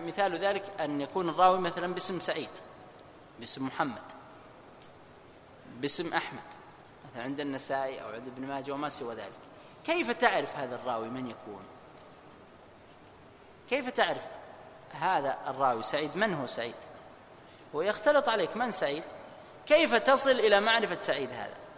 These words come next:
الجواب: عن طريق معرفة الشيوخ والتلاميذ والبحث فيه إلى أن تصل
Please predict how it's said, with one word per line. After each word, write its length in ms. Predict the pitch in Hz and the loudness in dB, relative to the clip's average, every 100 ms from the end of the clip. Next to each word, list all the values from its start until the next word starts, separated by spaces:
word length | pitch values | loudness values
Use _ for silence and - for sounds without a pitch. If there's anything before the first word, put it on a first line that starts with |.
| - - | -16 -10
الجواب: 400 | 139 156 160 202 - - - - - - - - - - - - 156 | 0 6 6 4 -2 -8 -10 -12 -14 -16 -18 -18 -20 -20 -20 -10 -4
عن 140 | 156 | -2
طريق 360 | 151 156 202 - - - - - - - - - - - - - - | 0 2 2 -2 -8 -14 -18 -18 -20 -20 -20 -20 -20 -20 -20 -20 -10
معرفة 360 | 156 185 170 - | -2 0 0 -4
الشيوخ 320 | 143 185 196 | -6 -6 -4
والتلاميذ 500 | 190 - 185 190 196 | -6 -6 -6 -4 -2
والبحث 400 | - 196 190 - | 0 0 0 -4
فيه 140 | 196 180 - - - - - - 156 | -10 -10 -12 -16 -18 -20 -20 -14 -2
إلى 180 | 160 | 0
أن 120 | 180 - | 0 0
تصل 360 | 208 - 208 | 0 2 -2